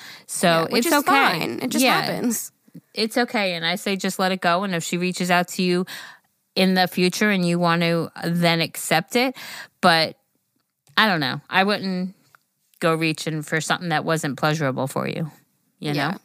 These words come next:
Speaker 2: And not that it's gonna be easy. Like, drifting apart from somebody is not fun at all. But when you meet up with them years later and it's just, like, awkward and not the same, then I don't think it's worth, like, your energy, you know? I think it's just gonna cause you more anxiety <laughs> 'cause I've been struggling with anxiety lately and it fucking sucks.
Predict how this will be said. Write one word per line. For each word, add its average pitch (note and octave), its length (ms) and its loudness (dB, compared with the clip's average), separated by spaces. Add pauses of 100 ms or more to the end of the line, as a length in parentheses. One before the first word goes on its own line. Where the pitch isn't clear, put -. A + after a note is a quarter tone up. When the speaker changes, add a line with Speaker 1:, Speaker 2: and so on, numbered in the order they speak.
Speaker 2:
And B3+ 140 0
not D#4+ 160 4
that D#4+ 100 2
it's C4+ 120 -4
gonna B3 140 0
be F3+ 220 -2
easy. F#3 280 -4
Like, F3 200 -4
drifting A3 280 -4
apart F#3+ 260 -2
from F#3+ 160 -8
somebody F#3 320 -2
is F#3 160 -2
not E3 380 0 (320)
fun D3 400 0 (160)
at F3+ 120 4
all. D#3+ 360 2 (380)
But G3 280 2
when G#3+ 160 2
you G#3 80 2
meet A3 200 2
up A#3 120 2
with A3 100 -4
them F#3+ 200 0
years F#3 240 -2
later G3 520 0 (580)
and G3+ 160 0
it's F#3+ 140 -2
just, - 120 -6
like, G#3+ 160 0 (100)
awkward G3+ 400 2
and F#3+ 120 0
not F#3 160 0
the G#3+ 80 -2
same, F3 440 0
then G3+ 160 0
I F#3+ 80 0
don't G#3 140 -2
think G3+ 100 0
it's G3 140 -4
worth, F#3 300 -2
like, - 180 -2
your - 120 -4
energy, - 420 -4
you G2+ 100 -4
know? F3+ 120 0
I F3+ 100 0
think G3 120 2
it's G3+ 80 2
just G3+ 120 0
gonna G3 120 2
cause F#3 280 0
you F#3 80 0
more G3+ 160 0
anxiety B3+ 600 0 (120)
<laughs> - 100 -8
'cause A3+ 560 -2
I've E3+ 100 4
been G#3 120 2
struggling A#3 280 2
with A#3+ 140 4
anxiety A#3+ 400 2
lately B3+ 320 2
and G#3+ 80 2
it - 140 -2
fucking F#3 280 2
sucks. G#3 380 4